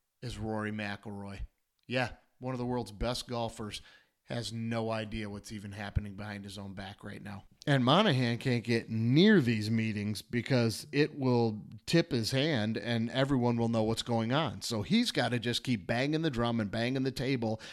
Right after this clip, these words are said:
and putting on the dog and pony show back in the States while they're over there settling this thing up. Now, all these secret meetings are happening. I, I think it's important to note this fact.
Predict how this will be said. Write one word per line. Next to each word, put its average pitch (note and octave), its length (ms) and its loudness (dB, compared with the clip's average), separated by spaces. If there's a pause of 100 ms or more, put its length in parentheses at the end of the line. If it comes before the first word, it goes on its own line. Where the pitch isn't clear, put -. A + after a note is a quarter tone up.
(120)
and A2 260 2
putting C3 300 2
on B2 140 0
the A#2+ 80 0
dog A2+ 320 4
and G2 100 -4
pony C#3 320 4
show A2 380 0
back G#2+ 340 0
in A#2 100 -4
the G#2 80 -6
States C#3 580 2 (260)
while B2+ 220 4
they're B2+ 220 8
over A#2 200 4
there G#2+ 240 2
settling G#2+ 560 2
this G2+ 180 -4
thing G#2+ 220 -2
up. F#2+ 320 -6 (640)
Now, C#3 180 6
all E3+ 140 8
these E3+ 180 2
secret C3 340 0
meetings A2+ 380 0
are G#2 80 -2
happening. G#2+ 440 0
I, B2+ 300 0
I C3+ 60 4
think A#3 200 0
it's - 140 2
important B2 720 2
to C3 100 2
note A#2 300 4
this A2 200 2
fact. G2+ 360 0